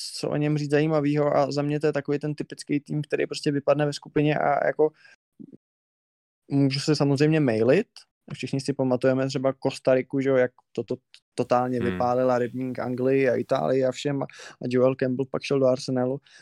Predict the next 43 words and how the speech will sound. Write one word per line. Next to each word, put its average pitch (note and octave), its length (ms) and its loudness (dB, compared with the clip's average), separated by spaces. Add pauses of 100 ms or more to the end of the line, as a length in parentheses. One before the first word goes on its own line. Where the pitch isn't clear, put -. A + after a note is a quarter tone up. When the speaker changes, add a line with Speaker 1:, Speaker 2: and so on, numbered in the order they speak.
(140)
Speaker 1:
ale B2+ 120 2
já B2+ 80 0
se - 100 -6
přiznám, C3 340 -4
že C3 120 -2
prostě C3+ 280 -6
v, - 40 -12
v - 200 -20
tom, C3+ 160 -4 (180)
v - 40 -20
tom C#3 140 0
současném C#3 460 0
Ekvádoru, B2+ 640 4
a C#3 80 2
v - 40 -16
tom C#3 140 -2
se C3 100 -4
teda C3 160 0
shoduju C3 400 0
i C3+ 40 -4
s - 40 -12
těma C3+ 180 -2
expertama, B2+ 520 -2
který B2 280 -2
o A#2 80 -6
tom B2+ 160 -4
na A#2+ 100 -2
rozdíl B2 260 -4
od A#2+ 80 -4
nás B2 180 -6
něco C3+ 200 -2
vědí, B2+ 360 2 (480)
tak A#2+ 160 -6
jakože C3 560 4 (680)
tenhle B2+ 260 0
ten C3+ 120 0
tým C#3 180 -2
rozhodně C3+ 300 0
nevypadá A#2 340 0
jako A#2+ 160 -6
černý A#2 340 -2
kůň A#2+ 200 -4
ku-, - 500 -6